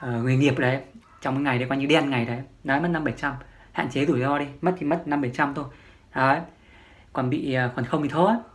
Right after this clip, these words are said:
Nếu mà không vấn đề gì thì, ờ, may quá, không vấn đề thì cứ thế mà đi làm thôi. Đấy. Nhưng mà may mắn là từ cái thời điểm mà tôi chạy ship hàng đến thời điểm này là chưa bị dính phát nào. Mà tôi vẫn, thỉnh thoảng thì tôi vẫn bị ship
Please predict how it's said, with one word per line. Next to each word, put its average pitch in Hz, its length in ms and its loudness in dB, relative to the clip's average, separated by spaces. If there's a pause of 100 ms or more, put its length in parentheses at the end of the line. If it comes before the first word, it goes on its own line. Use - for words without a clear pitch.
(400)
Nếu 139 160 -2
mà 175 240 0 (200)
không 170 200 -4
vấn 170 120 2
đề 165 160 4
gì 143 120 0
thì, 143 140 -2
ờ, 135 340 -2 (300)
may 151 200 0
quá, 147 260 2
không 165 120 -4
vấn 156 100 -2
đề 151 140 0
thì 131 140 -2
cứ - 80 -8
thế 160 120 0
mà 170 60 2
đi 170 100 4
làm 143 280 2
thôi. 156 80 -8 (280)
Đấy. 135 160 2 (440)
Nhưng 160 140 0
mà 147 100 4
may 151 180 2
mắn 143 200 0
là 143 240 -2
từ 139 120 0
cái 143 100 -2 (140)
thời 131 240 -2
điểm 131 220 0
mà 127 120 -4
tôi 147 320 -2
chạy 170 120 -8
ship 190 220 -6
hàng 131 200 0
đến 127 80 -4
thời 156 100 -6
điểm 120 160 -2
này 120 180 -2
là 120 120 -6 (460)
chưa 170 100 4
bị 165 140 -4
dính 139 120 -6
phát 165 120 -4
nào. 143 160 -4 (380)
Mà 131 120 0
tôi 147 240 0
vẫn, 170 440 -4 (340)
thỉnh 131 160 2
thoảng 135 180 0
thì 131 120 -6
tôi 151 140 -2
vẫn 160 140 -6
bị - 80 -10
ship - 240 0